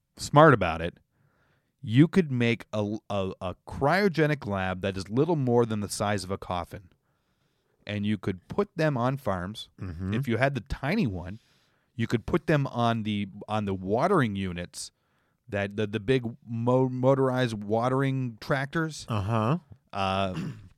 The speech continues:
Speaker 1: <clears throat> but whatever you do, you drive around so you're not paying rent, and you get paid to go run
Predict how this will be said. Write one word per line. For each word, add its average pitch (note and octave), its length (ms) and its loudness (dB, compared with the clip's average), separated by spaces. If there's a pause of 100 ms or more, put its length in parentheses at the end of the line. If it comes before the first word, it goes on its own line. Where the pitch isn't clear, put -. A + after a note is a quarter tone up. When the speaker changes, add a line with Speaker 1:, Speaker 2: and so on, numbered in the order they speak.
(120)
Speaker 1:
<clears throat> - 520 -20
but A#2 200 2
whatever D3+ 380 6
you C3 160 2
do, F2+ 360 -4 (560)
you G2+ 140 -8 (260)
drive G3+ 360 2
around A2+ 380 2
so A2 100 -4
you're G#2 160 2
not D#3+ 340 2
paying D#3 260 2
rent, G2 500 -2 (800)
and G#2+ 520 -4
you C3+ 240 0
get F#3 320 2
paid D#3+ 720 2 (800)
to B2 100 2
go D#3+ 520 6
run B2 680 4